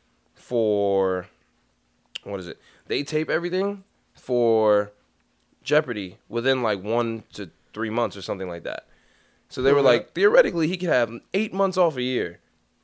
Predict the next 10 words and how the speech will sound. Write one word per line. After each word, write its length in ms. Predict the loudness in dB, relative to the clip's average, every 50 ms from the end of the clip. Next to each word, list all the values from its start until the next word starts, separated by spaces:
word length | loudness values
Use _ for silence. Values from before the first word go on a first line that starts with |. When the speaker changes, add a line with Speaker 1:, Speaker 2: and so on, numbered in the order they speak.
| _ -12
Speaker 1:
make 320 | -6 -4 -2 -2 -2 0
almost 380 | 2 2 2 4 2 0 0 -4
as 100 | -6 -2
much 180 | -2 -2 -2 0
money 260 | 0 0 0 0 -2
between 320 | -6 -8 -8 -6 -6 -4
endorsements 720 | -4 -6 -4 -2 0 0 0 -2 -4 -8 -8 -8 -8 -10 -12 -10
and 360 | -8 -6 -4 -4 -4 -6 -6 -2
Jeopardy 380 | -2 -2 -2 -2 -4 -10 -10
money, 360 | -10 -10 -10 -10 -12 -14 -16